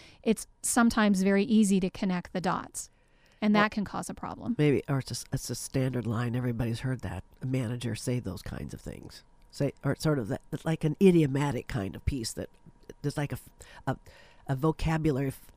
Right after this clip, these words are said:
Speaker 2: fingerprint, you know, that, that implicates them. They know.
Speaker 1: Oh, right. Yes. Yeah, I think so.
Speaker 2: So, so this confidentiality is a big problem then.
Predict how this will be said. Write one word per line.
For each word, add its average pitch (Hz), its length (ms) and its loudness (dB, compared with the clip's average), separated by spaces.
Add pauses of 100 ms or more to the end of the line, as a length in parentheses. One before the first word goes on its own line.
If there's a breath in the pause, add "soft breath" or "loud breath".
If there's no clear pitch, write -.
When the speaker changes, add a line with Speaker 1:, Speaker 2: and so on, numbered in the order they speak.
(100)
Speaker 2:
fingerprint, - 720 0 (220)
you 123 100 -2
know, 117 240 -4 (240 soft breath)
that, - 160 -4
that - 140 -6
implicates - 760 -6
them. 110 160 -4
They 120 120 0
know. 131 320 -2 (380 loud breath)
Speaker 1:
Oh, 233 240 8
right. 202 360 4 (140)
Yes. 202 420 2 (100)
Yeah, 202 280 -2
I 220 100 0
think 208 160 2
so. 226 280 -4 (220 soft breath)
Speaker 2:
So, 170 340 -4 (840)
so 208 340 2
this 220 160 -2
confidentiality 208 800 -4
is 208 140 -4
a 202 40 -6
big 226 300 -6
problem 110 480 -10
then. - 240 -14